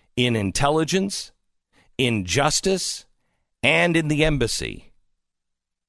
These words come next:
I don't know about you, but I'd sure like to see what's on that D N C server. And if it implicates Donald Trump, then it implicates Donald Trump. If it implicates the D N C, then it implicates the D N C.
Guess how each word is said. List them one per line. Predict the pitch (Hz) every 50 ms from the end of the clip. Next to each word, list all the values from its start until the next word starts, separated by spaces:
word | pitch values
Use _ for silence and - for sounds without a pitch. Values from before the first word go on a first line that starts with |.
| _ _ _ _ _ _ _ _ _ _ -
I | - 160
don't | 202 233 220
know | 202 180 170 156
about | 143 - 151 151 139 113
you, | 131 147 190
but | 202 170 127
I'd | 117 143 190 208 -
sure | - 185 143
like | 127 113 107
to | - 110
see | - - 117 113
what's | 113 113 - -
on | 113 107 104
that | 104 101 104
D | 95 113 110 113
N | 107 110 101
C | - - 113 107
server. | - - 110 110 107 113 165 180 - - - - - - -
And | - 147 165
if | 156 135
it | 151 147
implicates | 165 180 156 175 170 - 185 185 175 - -
Donald | - 143 175 175 175 165 156 135
Trump, | - 180 196 220 247 -
then | - 165 170
it | 180 175
implicates | 180 190 160 180 190 - 202 196 196 156 -
Donald | - 196 190 202 202 196 -
Trump. | 208 214 214 254 285 269 214 - - - - - - _ _ _ _ _ _ _ _ _ _ _ _ _ _ _ _ _ _ _ _ _ _ _ _ _ _ _ _ _ _ _ _ - _ -
If | 165 160 143
it | 165
implicates | 165 190 190 151 165 156 - 196 190 185 - - -
the | 151
D | 156 120 - 185 190 190
N | 185 190 180
C, | - - - 214 226 233 233
then | 185 170 156
it | 156 160
implicates | 170 185 185 160 175 175 175 196 190 185 - -
the | - 180 165
D | 147 190 196 196
N | 185 190 190
C. | - - - 220 226 - - - - - _